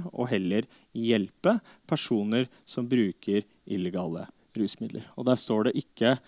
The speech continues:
rusavhengige, bare sånn at det er sagt, jamfør den debatten som går nå, om man skal straffe ulike grupper og, og litt sånn forskjellig da.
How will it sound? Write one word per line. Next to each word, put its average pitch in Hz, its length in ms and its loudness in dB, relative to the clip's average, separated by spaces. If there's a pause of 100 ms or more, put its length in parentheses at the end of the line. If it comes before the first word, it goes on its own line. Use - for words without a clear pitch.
(320)
rusavhengige, 98 880 -2 (260)
bare 107 220 -2
sånn 101 260 -2
at 98 140 -6
det 101 160 2
er - 440 -4
sagt, - 380 4
jamfør 110 400 2
den 101 200 0 (360)
debatten 107 400 0
som 110 220 -4
går 107 220 -2
nå, 143 140 6 (140)
om 104 220 -6
man 101 140 -4
skal 104 320 0 (360)
straffe - 560 2
ulike 104 540 2
grupper 98 560 -2
og, 95 240 -4
og 104 160 -6
litt 98 120 -8
sånn 98 140 -6
forskjellig - 380 -8
da. - 60 -12